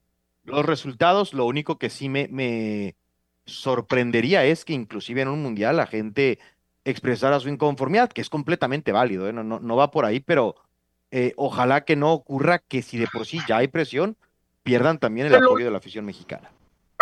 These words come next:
Speaker 2: Rafa, y tal último que nos falta es que aparezca el famoso grito y aparte
Speaker 1: Uf.
Speaker 2: no tener los resultados, paren el partido, nos suspendan, nos quememos, porque la posibilidad de que pase eso es muy alto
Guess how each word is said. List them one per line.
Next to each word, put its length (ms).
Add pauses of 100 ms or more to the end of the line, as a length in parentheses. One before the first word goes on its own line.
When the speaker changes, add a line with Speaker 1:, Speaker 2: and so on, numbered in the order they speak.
(180)
Speaker 2:
Rafa, 380
y 160
tal 220
último 340
que 80
nos 180
falta 280
es 80
que 100
aparezca 500
el 80
famoso 520
grito 440
y 80
aparte 380
Speaker 1:
Uf. 40
Speaker 2:
no 100
tener 300
los 140 (140)
resultados, 640
paren 360
el 120
partido, 640
nos 240
suspendan, 680
nos 280
quememos, 640 (400)
porque 320
la 180
posibilidad 880
de 100
que 140
pase 320
eso 420
es 240
muy 380
alto 480